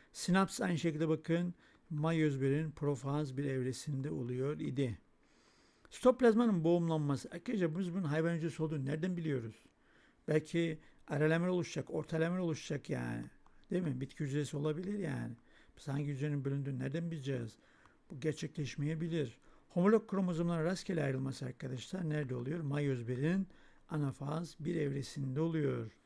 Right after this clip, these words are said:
Kardeş kromatlerin ayrılması. Bakın ayrılmalar zaten anafazdır. E, birinci, e, bölüme de homolog kromozomlar ayrılıyor. İkinci bölümde kardeş kromatler ayrılıyor. Nedir bu o zaman? Anafaz iki evresidir.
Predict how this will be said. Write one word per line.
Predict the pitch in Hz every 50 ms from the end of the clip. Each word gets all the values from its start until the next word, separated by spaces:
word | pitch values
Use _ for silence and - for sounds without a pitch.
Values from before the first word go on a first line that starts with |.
| - - - _ _
Kardeş | - - 160 165 165 208 208 208 -
kromatlerin | - 175 156 143 143 143 - - 156 156
ayrılması. | 139 131 131 131 123 127 127 - - - 165 175 190 202 202 208 - - _ - - - -
Bakın | 240 196 180 180
ayrılmalar | - 208 220 220 214 190 170 160 156 147
zaten | 143 170 202 - 269 247
anafazdır. | 233 233 233 220 185 208 196 170 135 120 127 117 - - - _ - - - - - - - 247
E, | 185 151
birinci, | 196 214 233 233 214 180 190 196 185 180 - - - _ _ _ _ - _ -
e, | 196 165 147 143
bölüme | 175 175 165 160 160 151
de | 143
homolog | 147 156 170 185 196 190 -
kromozomlar | - - 160 160 160 160 147 151 170 190 202 170
ayrılıyor. | 135 127 123 123 123 123 170 202
İkinci | - - - - - 165 143 135
bölümde | 127 127 156 160 208 -
kardeş | - 214 247 220 254 - -
kromatler | - 208 202 190 190 190 - - 196 175
ayrılıyor. | 147 131 127 135 131 156
Nedir | 196 165 156 143
bu | 127
o | 131 131
zaman? | 123 131 147 180 240
Anafaz | 254 170 147 139 117 143 175 202 190
iki | 175 - - - 143
evresidir. | 127 120 117 113 107 - - - - - -